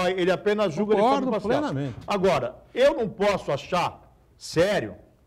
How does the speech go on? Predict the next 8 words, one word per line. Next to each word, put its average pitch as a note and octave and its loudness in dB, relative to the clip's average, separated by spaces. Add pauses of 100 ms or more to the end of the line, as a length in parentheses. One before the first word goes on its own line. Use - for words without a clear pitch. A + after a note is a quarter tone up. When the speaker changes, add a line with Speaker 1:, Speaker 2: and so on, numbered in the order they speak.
(960)
Speaker 1:
um G#3 -2
juiz E3 0
ou E3+ 2
um E3+ -2
ministro D3 -2
que - -16
seja, D3 0 (960)
tá? F#3 -4